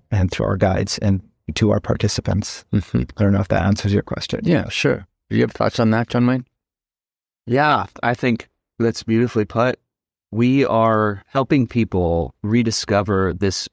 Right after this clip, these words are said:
Speaker 3: ancient truth, if you will, that thriving of the land and thriving of humanity are deeply connected.
Speaker 2: Mm-hmm.
Speaker 3: And if we can show that truth in some way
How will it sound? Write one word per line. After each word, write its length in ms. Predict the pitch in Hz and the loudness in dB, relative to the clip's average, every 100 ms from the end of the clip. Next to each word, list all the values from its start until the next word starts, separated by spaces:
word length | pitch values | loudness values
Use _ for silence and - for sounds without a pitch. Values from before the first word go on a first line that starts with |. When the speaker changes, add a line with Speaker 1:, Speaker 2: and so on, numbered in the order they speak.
| - | -2
Speaker 3:
ancient 380 | 120 113 113 - | 0 2 0 0
truth, 480 | - 117 98 - - | 0 2 0 -6 -4
if 220 | 101 - | -2 0
you 120 | 90 | 0
will, 320 | 92 92 95 | 2 2 2
that 400 | 92 90 85 - - _ _ | 2 0 -2 -6 -20 _ _
thriving 480 | 113 110 127 135 120 | 0 2 4 4 4
of 140 | 104 | 2
the 100 | 104 | 0
land 520 | 85 90 90 95 87 - | 2 2 2 2 0 0
and 160 | 90 87 | -4 -2
thriving 500 | - 85 92 95 87 | 0 2 2 4 2
of 120 | 82 | 0
humanity 680 | - 85 76 80 78 78 - | 0 2 2 0 0 0 0
are 320 | 82 76 71 | 0 0 -2
deeply 440 | - 78 80 78 | -2 -4 -2 -2
connected. 640 | 76 - 71 - - - - | -2 -2 -2 -2 -6 -8 -6
Speaker 2:
Mm-hmm. 280 | - - - 131 _ _ - | -6 -4 -6 -6 _ _ -6
Speaker 3:
And 140 | 87 | -2
if 100 | 95 | 0
we 120 | 107 113 | 0 2
can 160 | 104 | 2
show 340 | 104 - 85 95 | 0 0 2 2
that 240 | 104 - | 0 0
truth 360 | - 101 104 85 | 0 0 0 -2
in 120 | 87 | -2
some 320 | - 87 82 | 0 0 0
way 340 | 80 87 117 | -2 -4 -6